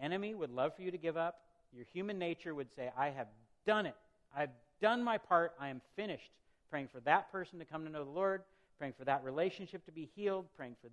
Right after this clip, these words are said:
this part of my life to be fixed. "I'm tired. I'm finished." And the Lord would say, "Nuh-uh.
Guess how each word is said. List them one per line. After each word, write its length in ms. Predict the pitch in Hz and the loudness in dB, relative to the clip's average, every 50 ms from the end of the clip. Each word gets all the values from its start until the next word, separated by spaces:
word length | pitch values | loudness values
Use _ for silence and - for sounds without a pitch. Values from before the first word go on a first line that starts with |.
| 123 | -6
this 160 | 139 190 190 | -4 -4 -4
part 280 | - - - 196 185 170 | -4 -4 0 0 0 0
of 60 | 160 | 0
my 100 | 147 139 | -2 -2
life 260 | 135 143 156 165 160 - | 0 2 2 2 0 -2
to 60 | 156 | -10
be 120 | 147 139 - _ | -16 -16 -12 _
fixed. 280 | - 208 214 196 - - _ _ _ _ _ _ _ _ _ _ _ _ _ _ _ _ _ _ _ _ _ - | -2 -2 -2 -2 -6 -12 _ _ _ _ _ _ _ _ _ _ _ _ _ _ _ _ _ _ _ _ _ -4
"I'm 140 | 156 190 | -4 -2
tired. 320 | 185 185 208 247 269 233 - - | 2 4 4 4 4 4 0 -4
I'm 100 | - 156 | -10 -10
finished." 360 | 160 - 247 262 208 - - - _ _ _ _ _ _ _ _ _ _ _ - | -8 -6 -6 -6 -8 -10 -14 -20 _ _ _ _ _ _ _ _ _ _ _ -10
And 100 | 147 147 | -6 -4
the 60 | 147 | -2
Lord 220 | 139 147 156 160 156 | 2 2 2 2 0
would 120 | 160 151 | -2 -6
say, 340 | - - 165 151 147 147 127 - _ _ _ _ _ - | -4 -2 0 0 0 -2 -4 -6 _ _ _ _ _ -12
"Nuh-uh. 340 | 127 139 147 - 151 123 | -10 -10 -8 -6 -8 -10